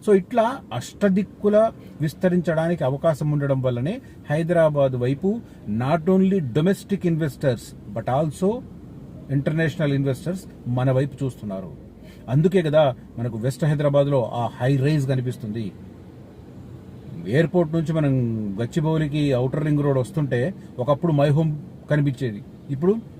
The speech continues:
దాన్ని తలదన్నేలాగా రాజపక్ష కనిపిస్తుంది. So హై రైజ్ మామూలు విషయం కాదు, అవి అటువైపు వెళ్తుంటే అసలు అబ్నార్మల్. ఇలా విస్తరించడంతో పాటు ఇలా కూడా విస్తరించింది. <laughs> Not only horizontal but also vertical.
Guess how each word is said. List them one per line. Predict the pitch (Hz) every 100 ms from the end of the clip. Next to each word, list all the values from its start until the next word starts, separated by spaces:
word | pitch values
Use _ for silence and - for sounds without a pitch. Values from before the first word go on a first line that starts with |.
| -
దాన్ని | 127 147 147
తలదన్నేలాగా | - 160 180 190 185 180 175 165 185 - - 139
రాజపక్ష | 147 135 135 -
కనిపిస్తుంది. | 135 101 - - 73 - - - - - - - -
So | 202
హై | - 160 247
రైజ్ | 269 247 175 117 101 - - 101
మామూలు | 160 202 220
విషయం | 196 190
కాదు, | 151 151
అవి | 123 127 107
అటువైపు | 92 101 131 180
వెళ్తుంటే | 185 196 208
అసలు | 196 151
అబ్నార్మల్. | 113 90 98 107 160 170 151 95 - - - - - - - - - - - - - - -
ఇలా | 151 202
విస్తరించడంతో | 196 196 190 175 180 175 165
పాటు | 190 214
ఇలా | 165 196
కూడా | 190 202
విస్తరించింది. | - 156 127 113 104 117 - - 165 151
<laughs> | - 143 - - 135
Not | 156
only | 185 190 175
horizontal | 180 170 170 202
but | 185 165
also | 160 160 160
vertical. | 135 - 101